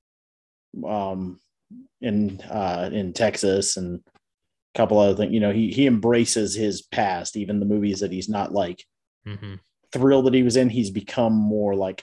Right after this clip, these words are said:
Speaker 1: "I, I understand that to a lot of people, I'm Iceman.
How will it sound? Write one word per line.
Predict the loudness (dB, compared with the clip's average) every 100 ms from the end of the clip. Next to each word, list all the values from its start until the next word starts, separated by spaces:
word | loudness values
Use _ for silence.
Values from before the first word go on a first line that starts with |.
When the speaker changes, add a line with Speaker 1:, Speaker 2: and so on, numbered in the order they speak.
| _
Speaker 1:
"I, | -8 -6 -6
I | -4 -2 0 -2 -6 _ -6 0
understand | 2 2 2 2 2 2
that | -4 _ _ -2
to | 2
a |
lot | 4 2
of |
people, | 0 -2 -2
I'm | -2
Iceman. | -2 -4 -4 -6 -8 -14